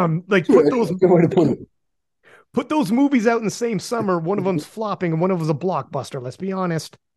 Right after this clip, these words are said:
Speaker 1: I'm not trying to be an
Speaker 2: Yeah.
Speaker 1: asshole here, but let's be honest.
Speaker 2: <laughs>
Speaker 1: You know what I mean? Like, you're one hundred percent right. In terms of, like, the overall ability and being day to day, yeah, world's strongest man, no question. But, uh, yeah, in terms of, like, the single event, all right, well, I guess the Olympic medal is pretty cool.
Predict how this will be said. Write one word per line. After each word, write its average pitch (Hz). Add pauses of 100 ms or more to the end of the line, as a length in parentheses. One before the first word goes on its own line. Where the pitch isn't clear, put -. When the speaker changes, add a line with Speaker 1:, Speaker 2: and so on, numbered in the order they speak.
Speaker 1:
I'm 143
not 135
trying 175
to 175
be 196
an 202
Speaker 2:
Yeah. 220
Speaker 1:
asshole 190
here, 170
but 156
let's 160
be 202
honest. 202 (140)
Speaker 2:
<laughs> -
Speaker 1:
You 180
know 208
what 208
I 208
mean? 220
Like, 185 (400)
you're 202
one 196
hundred 202
percent 156
right. 135
In 139
terms 190
of, 185
like, 180
the 165
overall 175
ability 180
and 156
being 180
day 170
to 180
day, 180
yeah, 214 (420)
world's 151
strongest 120
man, 123
no 151
question. - (800)
But, 170
uh, 147 (220)
yeah, 147
in 143
terms 220
of, 165
like, 147
the 143
single 180
event, 165
all 214
right, 120
well, 139
I 131
guess 139
the 147
Olympic 135
medal 123
is 110
pretty 117
cool. 117